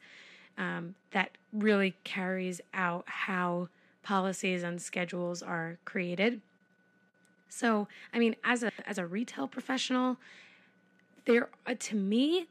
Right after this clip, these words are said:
there are no true business hours. Like, we, our office is open nine to six Eastern, but we have stores on the West Coast,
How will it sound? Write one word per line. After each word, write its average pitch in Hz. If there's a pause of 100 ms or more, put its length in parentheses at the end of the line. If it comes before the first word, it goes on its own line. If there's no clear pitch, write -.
there 214 (100)
are 214
no 196 (240)
true 190
business 190
hours. 190
Like, 175
we, 202
our 226
office 185
is 180
open 180
nine 170
to 185
six - (120)
Eastern, - (440)
but 208
we 208
have 214
stores 175
on 185
the 208
West 285
Coast, -